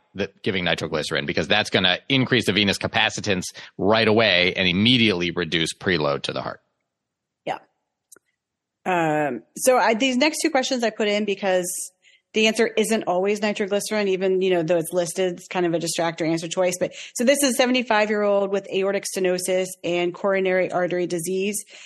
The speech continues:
Speaker 2: has a pre-induction heart rate of sixty-eight and a blood pressure of one twenty-five over seventy after induction of anesthesia with fentanyl, midazolam, and pancuronium. That's also how you know this is an older question, pancuronium. <laughs> Heart rate's ninety, blood pressure is eighty-five over forty-five.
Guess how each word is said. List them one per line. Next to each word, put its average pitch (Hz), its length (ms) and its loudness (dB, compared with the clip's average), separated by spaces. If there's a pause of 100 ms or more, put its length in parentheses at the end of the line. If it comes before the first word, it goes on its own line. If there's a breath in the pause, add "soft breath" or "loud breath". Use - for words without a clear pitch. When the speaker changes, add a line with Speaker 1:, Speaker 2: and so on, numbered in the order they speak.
(160 loud breath)
Speaker 2:
has 202 120 2
a 196 60 0
pre-induction 220 640 0
heart 190 140 2
rate 175 120 0
of 175 140 -2
sixty-eight 185 540 -2
and 175 60 -4
a 170 40 -2
blood 175 180 -2
pressure 180 220 -4
of 170 80 -6
one 175 140 -2
twenty-five 165 420 -2
over 160 160 -4
seventy 247 720 -2 (240 loud breath)
after 208 240 0
induction 190 320 0
of 185 100 0
anesthesia 175 540 -2
with 170 140 -4
fentanyl, 190 340 -2
midazolam, 160 580 -2
and 156 120 -6
pancuronium. 196 960 0
That's 196 180 0
also 190 260 -2
how 180 100 -2
you 180 100 2
know 180 100 2
this 175 180 0
is 165 120 -4
an 170 40 2
older 165 220 0
question, 160 440 -4
pancuronium. 165 560 -4 (100)
<laughs> - 0 - (340 loud breath)
Heart 240 140 6
rate's 226 180 2
ninety, 196 380 2
blood 185 180 0
pressure 185 280 -4
is 175 140 -4
eighty-five 185 480 0
over 160 140 -2
forty-five. 160 600 -6